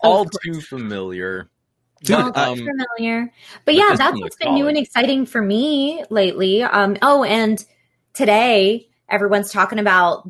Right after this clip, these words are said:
Speaker 2: whatever the new Switch is going to be, um, which they're saying Switch Pro, but everyone online decided
Speaker 1: No.
Speaker 2: it should be the Super Nintendo
Speaker 1: Super
Speaker 2: Switch.
Speaker 1: Nintendo.
Speaker 3: Switch?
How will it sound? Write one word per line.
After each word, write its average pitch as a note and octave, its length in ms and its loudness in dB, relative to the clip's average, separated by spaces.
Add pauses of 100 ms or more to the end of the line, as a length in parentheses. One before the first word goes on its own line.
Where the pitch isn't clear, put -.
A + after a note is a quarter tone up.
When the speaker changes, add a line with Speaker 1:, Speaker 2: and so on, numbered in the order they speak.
Speaker 2:
whatever F3+ 440 0
the F3 80 -8
new F3 160 -6
Switch - 340 -8
is D#3 100 -18
going E3 300 -8
to - 80 -18
be, F3 540 -6 (500)
um, D#3+ 600 -2
which F3 360 -6 (320)
they're F#3 260 2
saying F3+ 360 0
Switch - 320 -2
Pro, E3 280 2
but E3+ 160 0
everyone E3 400 -2
online E3 340 -4
decided E3 420 -2
Speaker 1:
No. - 80 -2
Speaker 2:
it - 80 -12
should - 160 -16
be E3+ 180 -4
the D#3+ 300 -6
Super G#3 360 0
Nintendo E3+ 420 -2
Speaker 1:
Super - 120 2
Speaker 2:
Switch. A#3+ 200 2
Speaker 1:
Nintendo. C4+ 320 0
Speaker 3:
Switch? F3 200 -8